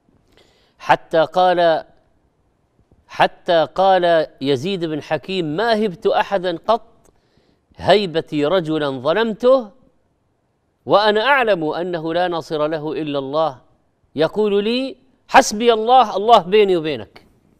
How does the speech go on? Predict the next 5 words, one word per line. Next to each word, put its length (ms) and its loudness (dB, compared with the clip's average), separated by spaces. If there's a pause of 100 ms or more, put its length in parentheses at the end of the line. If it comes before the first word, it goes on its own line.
(760)
حسبي 540 -6
الله، 800 -4
الله 400 -4
بيني 360 -4
وبينك.'" 640 -12